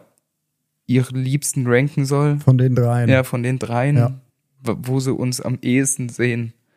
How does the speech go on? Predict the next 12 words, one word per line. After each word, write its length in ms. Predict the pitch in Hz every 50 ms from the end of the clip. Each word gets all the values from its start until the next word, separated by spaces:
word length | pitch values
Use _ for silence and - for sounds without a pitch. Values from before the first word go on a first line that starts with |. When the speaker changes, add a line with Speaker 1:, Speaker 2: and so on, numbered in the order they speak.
| _ _ _ _ _ _ _ _ _ _ _ _ _ _
Speaker 1:
Aber 100 | - 113
ich 160 | 117 117 - -
weiß 300 | 127 127 123 - - -
auf 180 | - 117 - 131
jeden 200 | 127 127 127 120
Fall, 400 | - - 123 117 123 120 98 -
ich 380 | - - - - - - - - _
werd 300 | - 131 120 117 117 - 131
unter 180 | 135 123 113
drei 240 | - - - 117 113
Stunden 300 | - - - 127 127 120
laufen. 480 | 110 107 107 104 - - 110 110 113